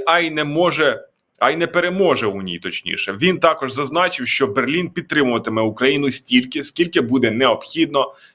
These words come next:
фінансово, гуманітарно чи, е, постачанням, е, зброї. Е, ось, е, такими були,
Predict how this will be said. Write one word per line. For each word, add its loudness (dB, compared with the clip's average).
фінансово, 0
гуманітарно 0
чи, 2
е, 0
постачанням, 0
е, 2
зброї. 0
Е, 2
ось, 0
е, 2
такими 0
були, 2